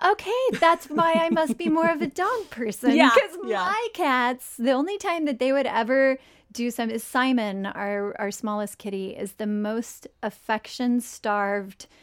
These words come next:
Speaker 1: living being on planet Earth, and
Speaker 2: Mm-hmm,
Speaker 1: you
Speaker 2: mm-hmm.
Speaker 1: cannot give her enough attention. And if you do give her attention, it quickly escalates from,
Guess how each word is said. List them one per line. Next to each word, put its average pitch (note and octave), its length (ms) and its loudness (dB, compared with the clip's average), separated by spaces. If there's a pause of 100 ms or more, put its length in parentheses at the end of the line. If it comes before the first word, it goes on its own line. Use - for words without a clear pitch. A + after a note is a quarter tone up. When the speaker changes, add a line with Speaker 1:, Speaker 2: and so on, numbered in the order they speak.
(300)
Speaker 1:
living G3+ 560 -2
being F#3 460 -6
on F#3 280 -8
planet F3+ 540 -10
Earth, G3+ 360 -6
and G#3 340 -4
Speaker 2:
Mm-hmm, F#3 220 -2
Speaker 1:
you G#3 220 0
Speaker 2:
mm-hmm. F3 160 0
Speaker 1:
cannot B3 400 2
give A3 200 -4
her A3 140 -6
enough G3 320 -6
attention. G3 680 -8
And G#3 240 -6
if G3 220 -8
you G#3 300 0 (500)
do D#4 260 2
give A#3+ 220 0
her G#3+ 120 -4
attention, G3+ 600 -6
it G#3+ 240 -6
quickly C4 500 -2
escalates G#3 760 -4
from, G3 440 -6